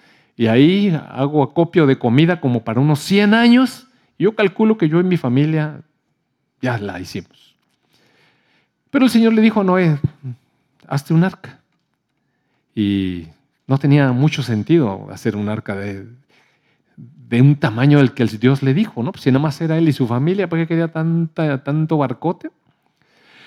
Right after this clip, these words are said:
Y, pero la cuestión está, lo que quiero llegar es que eventualmente, cuando Dios nos da una orden, esa sí la tenemos que obedecer. Pero cuando Dios nos da un, no nos da una orden, ¿para qué habríamos de hacer un barco nosotros?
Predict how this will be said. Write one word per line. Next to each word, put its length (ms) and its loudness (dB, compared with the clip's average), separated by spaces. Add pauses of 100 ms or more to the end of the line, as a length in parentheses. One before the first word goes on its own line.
(180)
Y, 100 2
pero 200 4
la 80 4
cuestión 340 2
está, 220 0
lo 100 0
que 120 -10
quiero 220 4
llegar 340 4
es 140 2
que 460 0 (500)
eventualmente, 800 4
cuando 280 2
Dios 260 2
nos 140 2
da 80 2
una 220 2
orden, 420 2
esa 760 0
sí 220 -2
la 120 2
tenemos 380 -4
que 120 -10
obedecer. 440 -12 (1040)
Pero 200 2
cuando 280 2
Dios 160 4
nos 200 2
da 100 2
un, 160 0
no 140 4
nos 180 2
da 120 2
una 260 4
orden, 240 2
¿para 260 -2
qué 100 -4
habríamos 360 0
de 60 2
hacer 200 0
un 140 0
barco 260 -2
nosotros? 720 -4